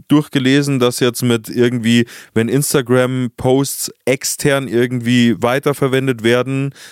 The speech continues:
zum Beispiel auf externen Plattformen und so weiter, dass da jetzt so ein rechte, wie sagt man, so ein rechte Ding greift. Ich hab da gelesen, von neunzig Tage hat man Zeit, um da was einzureichen und dann wird der Post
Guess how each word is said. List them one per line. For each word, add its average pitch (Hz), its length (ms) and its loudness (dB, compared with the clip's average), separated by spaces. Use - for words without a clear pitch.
zum 110 120 -2
Beispiel 117 240 0
auf 104 100 -2
externen 113 400 -4
Plattformen 131 480 -2
und 120 100 -6
so 120 100 -4
weiter, 123 280 0
dass 110 240 -2
da 127 260 0
jetzt 151 320 0
so 135 120 2
ein 127 100 -2
rechte, 143 880 0
wie 107 420 -6
sagt 135 300 0
man, 139 340 0
so - 120 -4
ein 113 80 0
rechte 135 360 -2
Ding 131 280 0
greift. 113 600 -2
Ich 113 160 -2
hab 135 140 0
da 127 120 0
gelesen, 131 440 0
von 123 340 -2
neunzig 135 440 -2
Tage 131 380 0
hat 120 120 -2
man 113 140 -2
Zeit, 135 320 -2
um 113 160 -6
da 107 140 0
was 107 100 -2
einzureichen 139 840 -2
und 110 220 -4
dann 120 220 -2
wird 120 140 -2
der 110 80 2
Post 127 440 -2